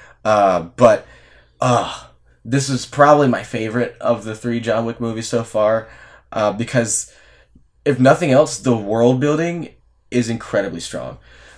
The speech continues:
Like, the, the first one is about taking a premise and just taking it to the max and just showing off the skills that the talented cast and crew have. The second one started the,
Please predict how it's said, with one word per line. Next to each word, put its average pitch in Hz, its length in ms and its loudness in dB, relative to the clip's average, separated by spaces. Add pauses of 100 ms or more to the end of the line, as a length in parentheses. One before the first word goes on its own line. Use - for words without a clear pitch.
(120)
Like, 110 340 -8
the, 113 460 4
the 131 140 0
first 135 360 0
one 165 300 6
is 123 180 -2
about 107 500 2 (680)
taking 127 300 0
a 110 60 -4
premise 113 720 -4 (320)
and 107 260 -4
just 107 460 -4 (240)
taking 113 280 -6
it 95 140 -8
to 120 80 -10
the 104 120 -8
max 92 640 -10 (420)
and 107 260 0
just 98 420 -6 (180)
showing 110 460 0
off 98 500 -8 (420)
the 110 100 -8
skills 101 480 -8
that 101 280 -4 (280)
the 110 240 -4
talented 104 480 -6
cast 104 280 -8
and 104 80 -10
crew 98 160 -10
have. - 280 -14 (360)
The 113 80 -6
second 135 420 2
one 131 180 2
started 110 520 -2
the, 92 340 -6